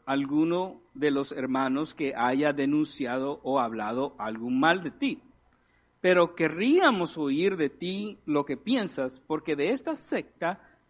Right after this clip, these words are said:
nos es notorio que en todas partes se habla contra ella". Y habiéndole señalado un día, vinieron a él muchos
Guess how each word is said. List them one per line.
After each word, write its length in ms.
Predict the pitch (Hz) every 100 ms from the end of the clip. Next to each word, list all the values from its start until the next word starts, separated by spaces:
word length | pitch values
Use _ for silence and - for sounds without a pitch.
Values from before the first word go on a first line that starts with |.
| _ -
nos 200 | 190 262
es 140 | 262
notorio 500 | 233 - 165 165 170
que 300 | 170 160 -
en 180 | 156 151
todas 420 | - 254 277 -
partes 440 | - 156 151 156 151
se 120 | 127
habla 300 | 117 127 127
contra 460 | 139 147 180 202 269
ella". 220 | 180 - _ _ _ _ _ _ _ _ _
Y 100 | 254
habiéndole 460 | 294 330 339 294 208
señalado 480 | 190 165 156 165 170
un 120 | 139
día, 320 | 143 147 143
vinieron 580 | 135 131 156 240 240 196
a 120 | 139
él 220 | 135 151
muchos 720 | 147 160 190 165 170 170 -